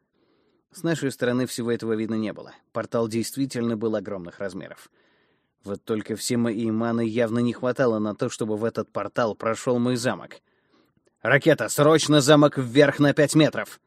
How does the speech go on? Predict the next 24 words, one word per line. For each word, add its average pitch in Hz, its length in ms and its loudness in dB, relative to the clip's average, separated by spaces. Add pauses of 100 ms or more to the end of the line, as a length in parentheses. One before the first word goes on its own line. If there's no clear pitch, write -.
(840)
Расстояние 107 640 -4
я 104 100 -2
взял 107 220 -2
на 107 140 -2
глаз, 110 280 -6
но 101 100 -6
присматриваться 98 720 -6
дольше 107 320 -4
просто 101 320 -10
не 101 100 -6
было 101 160 -6
времени. 95 400 -14 (460)
Еще 113 340 -2
пара 110 240 -2
секунд, 117 480 -4
и 107 60 0
Альбатрос 107 540 -4
влетит 113 380 -4
в 117 40 -8
недостаточную 120 840 -2
по 123 120 -4
высоте 120 480 -2
арку 117 280 -6
портала. 113 500 -4